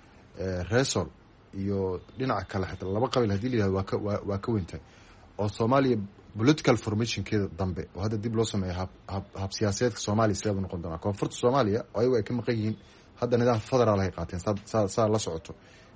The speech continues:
Shan maamul goboleeda ay, ayaana ka, ayaa ka jira. Somaliland oo Laas Caano ay ku jirto dhulkii beri Somaliland la, la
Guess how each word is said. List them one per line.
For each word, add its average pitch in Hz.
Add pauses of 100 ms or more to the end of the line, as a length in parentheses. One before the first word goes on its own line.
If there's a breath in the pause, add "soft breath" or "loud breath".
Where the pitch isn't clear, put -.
Shan -
maamul 110
goboleeda 110
ay, 107 (140)
ayaana 104
ka, -
ayaa 101
ka 101
jira. - (520 loud breath)
Somaliland 127
oo 104
Laas 104
Caano 120
ay 123
ku 120
jirto 113
dhulkii 107 (100)
beri 113
Somaliland 107
la, 95 (260)
la 104